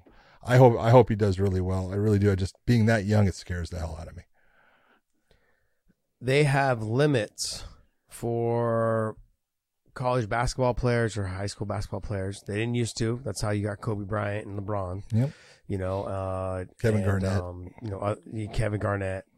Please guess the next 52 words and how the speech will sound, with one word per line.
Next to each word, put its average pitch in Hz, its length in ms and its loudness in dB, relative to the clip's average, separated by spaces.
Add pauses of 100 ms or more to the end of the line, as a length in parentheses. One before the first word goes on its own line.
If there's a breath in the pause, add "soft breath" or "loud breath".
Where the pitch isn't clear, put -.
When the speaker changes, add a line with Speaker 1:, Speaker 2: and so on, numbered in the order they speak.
(180)
Speaker 2:
is 101 140 -12
who 104 100 -10
I 92 120 -10
was 92 100 -12
searching 95 320 -14
for. 90 300 -14 (480 soft breath)
You've 110 100 -4
got 127 300 2
stars 156 380 6
that 110 60 0
have 104 120 -4
come 117 160 0
out 107 140 0
of 98 60 -4
high 98 140 -4
school, 98 340 -12 (160)
you 110 60 -6
know, 110 120 -2
and 110 80 -4
been 113 140 -2
Speaker 1:
Yeah. 165 40 -6
Speaker 2:
stars 117 340 0
there. 92 260 -6 (200)
But 120 240 -2 (120)
this 131 320 -2
young 147 220 4
man 131 300 2
is 110 180 -2 (160)
probably 113 380 -2
fresh 117 340 -4
out 127 140 0
of 120 40 0
high 117 160 0
school. 143 460 -4 (280)
Who 143 120 -2
knows? 143 300 -2
Maybe 127 220 0
he's 123 140 -2
still 139 200 0
in 135 160 -2
high 98 160 -8
school. - 340 -14 (680 soft breath)
You 123 100 -4
know, 104 140 -2
at 117 160 -4
seventeen, 135 500 0
I 101 120 -2
was 95 120 -6
still 95 240 -6
in 90 80 -6
high 87 140 -8
school. 104 320 -16